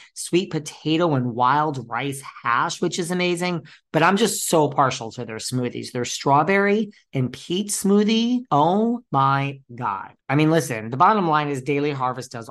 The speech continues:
all the work and delivers it right to my front door. So listen, if eating well is a goal for two thousand and twenty-three for you,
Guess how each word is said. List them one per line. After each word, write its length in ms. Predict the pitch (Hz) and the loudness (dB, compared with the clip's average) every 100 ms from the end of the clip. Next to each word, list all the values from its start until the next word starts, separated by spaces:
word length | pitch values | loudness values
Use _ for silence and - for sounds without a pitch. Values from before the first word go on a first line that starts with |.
| - | -4
all 160 | 123 | 0
the 100 | 156 | 0
work 360 | 135 120 113 - | 0 0 -2 -6
and 120 | 135 | -6
delivers 360 | 131 120 113 110 | -4 -4 -8 -8
it 40 | |
right 240 | 113 131 143 | -2 0 0
to 80 | 139 | 0
my 160 | 127 | -2
front 260 | 120 117 107 | -2 -6 -6
door. 320 | 113 110 107 - | -4 -4 -4 -8
So 160 | - | -4
listen, 320 | 131 147 143 | 0 2 0
if 120 | 120 - | -6 -6
eating 260 | 156 170 180 | -2 -2 0
well 220 | 151 147 | 0 0
is 80 | 127 | -4
a 60 | |
goal 260 | 117 127 123 | -4 -4 -4
for 160 | 127 | -8
two 240 | 117 127 123 | -10 -8 -4
thousand 320 | 131 117 120 | -2 -2 -6
and 100 | 120 | -10
twenty-three 480 | - 123 120 131 117 | -8 -6 -6 -6 -8
for 160 | - | -6
you, 520 | 120 113 165 147 117 | -8 0 4 4 4